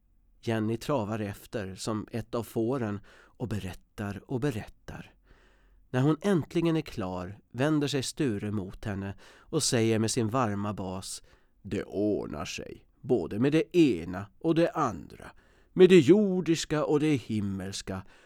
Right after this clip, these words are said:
Oroa dig inte. Idag har vi räddat livet på två lammungar och en fårtacka. Är det inte tillräckligt för en vanlig lördag i maj?" Jenny ler och försöker igen.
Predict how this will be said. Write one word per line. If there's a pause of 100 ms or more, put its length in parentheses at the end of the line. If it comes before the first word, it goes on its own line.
(180)
Oroa
dig
inte. (680)
Idag (140)
har
vi
räddat
livet
på
två
lammungar
och
en
fårtacka. (680)
Är
det
inte
tillräckligt
för
en
vanlig
lördag
i
maj?" (1120)
Jenny
ler
och
försöker
igen.